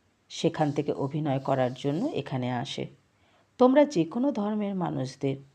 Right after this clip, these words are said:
এ কথা শোনাও, পুনর্জন্ম তো সবাই নেয়, আর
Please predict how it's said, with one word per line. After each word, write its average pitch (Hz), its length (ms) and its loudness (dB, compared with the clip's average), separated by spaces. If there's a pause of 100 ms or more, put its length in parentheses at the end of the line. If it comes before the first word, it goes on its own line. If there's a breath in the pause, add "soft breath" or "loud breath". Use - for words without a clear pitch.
এ 139 120 0
কথা 139 260 2
শোনাও, 131 340 -4 (580)
পুনর্জন্ম 160 640 0
তো 240 100 -2
সবাই 156 460 2
নেয়, - 200 -2 (500)
আর 165 140 8